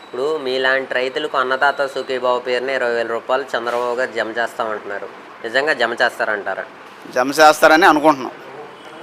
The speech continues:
Speaker 1: మీలాంటి రైతులకు ఏ విధంగా కూటమి ప్రభుత్వం ఆదుకుంటే మంచిది? రేట్ల పరంగా కానీ, సబ్సిడీ పరంగా కానీ, ఇంకా మీకు ఆదాయ వనరులుగా కానీ?
Speaker 2: ఆదాయ వనరులు అంటే ఇప్పుడు వరి, మొక్కజొన్న వీటికి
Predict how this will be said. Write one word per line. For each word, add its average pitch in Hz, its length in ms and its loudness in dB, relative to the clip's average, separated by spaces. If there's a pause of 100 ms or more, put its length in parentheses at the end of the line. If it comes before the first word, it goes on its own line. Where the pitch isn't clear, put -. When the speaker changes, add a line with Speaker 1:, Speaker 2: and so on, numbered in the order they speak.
(280)
Speaker 1:
మీలాంటి 135 540 0
రైతులకు 147 680 0 (260)
ఏ 139 220 2
విధంగా 175 400 4
కూటమి 151 400 0
ప్రభుత్వం 151 380 0
ఆదుకుంటే 135 460 2
మంచిది? 113 460 -4 (260)
రేట్ల 127 320 -2
పరంగా 123 400 0
కానీ, 120 340 -2
సబ్సిడీ 120 440 -4
పరంగా 113 440 -2
కానీ, 107 280 -4 (560)
ఇంకా 127 180 -2
మీకు 131 380 -2 (280)
ఆదాయ 123 340 4
వనరులుగా 120 640 -2
కానీ? 110 260 -4 (1120)
Speaker 2:
ఆదాయ 147 360 8
వనరులు 156 340 6
అంటే 151 140 4
ఇప్పుడు 139 540 0
వరి, 147 400 4
మొక్కజొన్న 143 540 2
వీటికి 143 800 -4